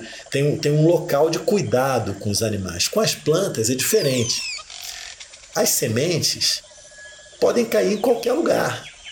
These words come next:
Pode cair num lugar próximo ali da mãe, como muitas vezes acontece, mas às vezes elas são levadas pra longe.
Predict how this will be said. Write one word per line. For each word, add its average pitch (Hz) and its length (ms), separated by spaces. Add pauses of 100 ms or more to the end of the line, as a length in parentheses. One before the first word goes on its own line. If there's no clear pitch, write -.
(380)
Pode 120 220
cair 117 280
num 139 160
lugar 131 680
próximo 123 540
ali 107 160
da 139 160
mãe, 143 320
como 117 200
muitas 117 360
vezes 113 240
acontece, 156 560
mas 226 180
às 226 140
vezes 185 200
elas 208 200
são 202 160
levadas 196 440
pra 226 180
longe. 160 440